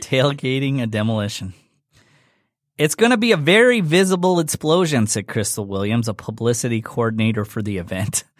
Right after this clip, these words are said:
<laughs> "There will be a blast. There will be smoke. So you will be able to catch all that." Good job, Crystal. They hired a publicity <laughs> coordinator.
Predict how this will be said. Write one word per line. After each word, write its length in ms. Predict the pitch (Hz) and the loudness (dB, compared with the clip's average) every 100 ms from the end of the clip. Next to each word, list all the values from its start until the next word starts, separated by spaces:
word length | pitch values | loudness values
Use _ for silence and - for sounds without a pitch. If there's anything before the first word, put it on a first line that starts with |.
| - | -20
<laughs> 240 | _ _ - | _ _ -2
"There 160 | 131 | 0
will 160 | 143 147 | 2 2
be 160 | 151 | 4
a 80 | 131 | 2
blast. 580 | 113 113 120 156 180 - _ _ - | 2 2 4 4 2 -6 _ _ -4
There 140 | 107 | 0
will 120 | 123 | 2
be 120 | 151 165 | 2 0
smoke. 540 | - 135 113 117 - _ _ | 2 4 4 0 -10 _ _
So 160 | - - | -14 -6
you 200 | 101 101 | -4 -2
will 120 | 104 | -2
be 140 | 104 104 | -2 -2
able 160 | 104 | -2
to 60 | 101 | -4
catch 280 | - 95 101 | -4 -4 -2
all 180 | 95 | -2
that." 280 | 92 87 85 - _ - - | -4 -8 -10 -16 _ -20 -10
Good 140 | 127 | -6
job, 220 | 113 92 | -4 -6
Crystal. 400 | - 104 - 98 _ _ - - - _ - | -10 -14 -12 -18 _ _ -20 -20 -20 _ -6
They 220 | 123 147 | 0 4
hired 320 | 170 208 214 | 4 4 4
a 100 | 165 | 0
publicity 640 | - 139 135 175 - 196 - | 0 -4 0 0 0 -4 -4
<laughs> 40 | |
coordinator. 920 | - 151 139 156 147 135 127 113 107 | -2 2 2 4 2 2 4 2 0